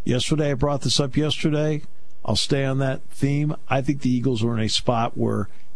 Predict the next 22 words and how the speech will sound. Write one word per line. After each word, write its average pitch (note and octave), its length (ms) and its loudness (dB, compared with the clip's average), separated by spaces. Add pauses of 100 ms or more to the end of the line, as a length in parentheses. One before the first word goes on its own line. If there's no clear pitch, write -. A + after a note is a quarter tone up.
at G#2+ 140 0
twenty-five, B2+ 840 0 (520)
they C3+ 160 2
can C3 140 2
literally D3 540 0 (520)
number B2 520 2
one B2 260 0
through D3 160 0
twenty-five. C3+ 800 0 (840)
Who E3+ 220 2
are C3 220 2
our C#3+ 160 0
twenty-five C#3 600 0
top B2 260 0
players? F#2+ 480 0 (2750)
And G#2+ 120 2
when A2 120 0
they A2 80 2
get C#3 160 0
to C#3+ 80 0
their D3 180 0
spot E3 420 0